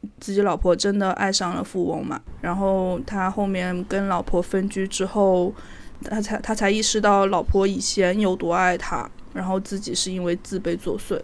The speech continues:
然后所以最后他还是有勇气面对自己的这一份，嗯，胆怯，然后去正面的跟女主就是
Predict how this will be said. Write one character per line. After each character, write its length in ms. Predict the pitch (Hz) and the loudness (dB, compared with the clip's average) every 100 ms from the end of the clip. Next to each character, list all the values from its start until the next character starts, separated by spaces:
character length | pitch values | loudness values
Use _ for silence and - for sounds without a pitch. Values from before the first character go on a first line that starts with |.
| - - | -8 -6
然 100 | 196 | -2
后 140 | 190 | -2
所 220 | 202 196 | 0 0
以 120 | 196 | 0
最 200 | 196 208 | 0 0
后 320 | 202 220 196 - | 2 2 2 0
他 200 | - 196 | 0 0
还 160 | 196 202 | 0 -2
是 340 | - 220 214 - | 2 4 4 6
有 160 | 202 | 4
勇 220 | 240 202 | 6 2
气 240 | 196 - 233 | 0 0 0
面 240 | 226 220 | 2 2
对 200 | 208 202 | 4 4
自 200 | 208 202 | 4 -4
己 140 | 196 175 | -6 0
的 180 | 170 | 0
这 200 | 185 202 | 2 0
一 120 | 190 196 | 2 2
份， 500 | - 180 175 175 185 - | 0 0 0 -2 -6 -6
嗯， 240 | 185 175 | -4 -2
胆 180 | 175 175 - | 0 -2 -2
怯， 380 | - 226 190 - | 0 4 4 2
然 140 | 143 185 | -2 -2
后 180 | 202 202 | 0 -2
去 720 | - 208 202 196 190 196 - - | -4 -2 0 0 -2 -4 -6 -2
正 220 | - 247 | 4 6
面 320 | 226 208 190 | 6 0 0
的 360 | 190 180 185 175 - | 0 2 0 -2 -4
跟 240 | - 196 196 | 0 2 2
女 180 | 185 | -2
主 480 | 190 - 190 180 - 233 - | -2 -2 0 0 -4 -6 -6
就 100 | 220 | -4
是 260 | 226 220 | 2 2